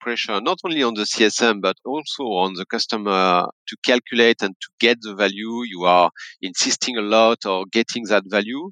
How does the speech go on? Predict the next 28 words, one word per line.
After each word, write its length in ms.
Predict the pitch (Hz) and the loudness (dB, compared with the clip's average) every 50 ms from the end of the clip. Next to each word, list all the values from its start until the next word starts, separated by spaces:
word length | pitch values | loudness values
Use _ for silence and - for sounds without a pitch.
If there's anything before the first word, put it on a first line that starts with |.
| _ _ - | _ _ -8
You 100 | 120 127 | -8 -6
know 120 | 135 151 165 | -4 -2 0
what? 220 | 175 180 135 - - - - - - _ _ _ _ | 2 2 2 2 -2 -6 -12 -12 -14 _ _ _ _
When 240 | - 127 151 175 185 | -4 -2 -2 -2 -2
you 120 | 185 165 | -6 -8
perceive 560 | - - 127 120 - - - 127 127 123 117 - - - - - | -2 0 2 2 2 -2 -4 -2 -4 -4 -4 -6 -14 -20 -20 -18
too 100 | 180 180 | -14 -8
much 280 | 156 127 110 - - | -6 -6 -6 -8 -8
pressure, 440 | - 110 107 - - - 95 85 85 87 90 | -8 -8 -8 -8 -8 -10 -10 -10 -10 -12 -12
the 100 | 101 117 | -10 -6
risk 300 | 135 160 160 - - - | -4 -4 -4 -4 -4 -2
is 360 | 135 127 123 - - - - _ - - - | -2 -2 -2 -2 -6 -8 -8 _ -14 -14 -12
to 280 | 120 117 117 113 123 - | -10 -8 -8 -8 -8 -8
obtain 420 | 107 - _ - - 208 226 226 190 131 | -8 -10 _ -2 2 2 2 2 0 -2
the 120 | 107 104 | -6 -6
wrong 300 | 104 104 107 110 110 104 | -6 -4 -4 -4 -2 -4
information 640 | 98 95 - - 101 92 92 98 - - 107 98 95 | -4 -4 -4 -10 -8 -8 -6 -6 -6 -6 -8 -8 -6
because 400 | 101 104 - 113 113 113 - - _ _ _ _ _ | -6 -4 0 0 0 0 -2 -6 _ _ _ _ _
human 400 | - 135 170 190 170 131 110 107 104 | -8 -6 -2 2 4 2 2 2 2
beings 540 | 123 143 160 147 120 113 95 - - - - _ - | 2 4 4 4 4 2 0 -4 -6 -6 -8 _ -10
don't 220 | 123 143 151 - | -10 -8 -4 0
like 260 | 135 120 107 101 95 _ - - - _ _ _ - | 2 4 4 4 2 _ -8 -20 -20 _ _ _ -10
pressure. 400 | 107 101 98 - - 92 78 80 - - | -10 -8 -8 -8 -8 -8 -10 -10 -6 -4
And 320 | 107 104 104 104 107 104 95 110 _ - | 0 2 4 4 2 2 -2 -8 _ -12
to 160 | - 117 110 | -10 -4 0
release 300 | 123 160 196 214 190 147 | 0 2 2 2 0 -2
the 80 | 139 - | -4 -4
pressure, 500 | - 113 110 - - 110 104 110 117 | -4 -4 -4 -2 0 2 2 4 4